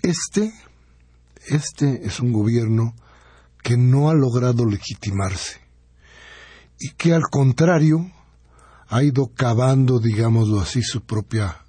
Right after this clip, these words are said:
fosa, con actos de barbarie, con ineficiencia, con desgobierno.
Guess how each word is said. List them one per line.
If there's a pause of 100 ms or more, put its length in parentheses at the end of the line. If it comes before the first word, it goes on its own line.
fosa, (1300)
con
actos (540)
de
barbarie, (920)
con
ineficiencia, (680)
con
desgobierno.